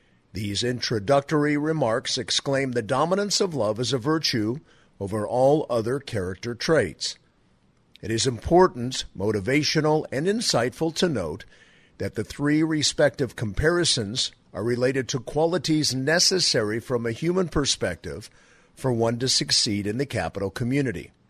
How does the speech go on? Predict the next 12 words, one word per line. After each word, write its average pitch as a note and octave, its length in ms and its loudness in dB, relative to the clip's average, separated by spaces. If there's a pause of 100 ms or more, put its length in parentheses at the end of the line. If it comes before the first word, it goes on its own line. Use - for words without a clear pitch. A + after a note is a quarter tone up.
(800)
One A#2+ 220 0
must B2 300 2
possess A2+ 600 0
speaking F3 640 -2
skills, - 640 -2 (400)
chapter G2+ 340 -6
thirteen, G2+ 520 -4
verse A2+ 260 -4
one, C3+ 440 0 (500)
leadership, D3 720 2 (160)
thirteen C#3+ 600 -4
two, B2 460 0